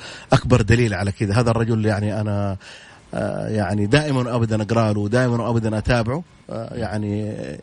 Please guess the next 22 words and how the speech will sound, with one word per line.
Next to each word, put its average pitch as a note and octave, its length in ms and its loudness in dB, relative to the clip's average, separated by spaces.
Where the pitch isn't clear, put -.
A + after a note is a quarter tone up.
النصراويين A#2 720 2
يعني، G2 360 -4
يعني C3 320 0
ايش C3+ 140 -2
اقول C3 160 2
لك A#2 100 -2
يا B2 40 0
محمد، A2 280 2
بعد B2 180 4
الازمات A#2 360 2
اللي A#2 120 4
احنا A#2 160 0
شفناها A#2 440 2
نقول A#2 200 2
للنصراويين A2 760 2
حافظوا A2+ 400 0
على A2+ 140 2
هذا A2+ 200 2
الرجل A#2+ 420 0
لانه B2 680 0
هذا A2+ 340 2
داعم. G2+ 380 0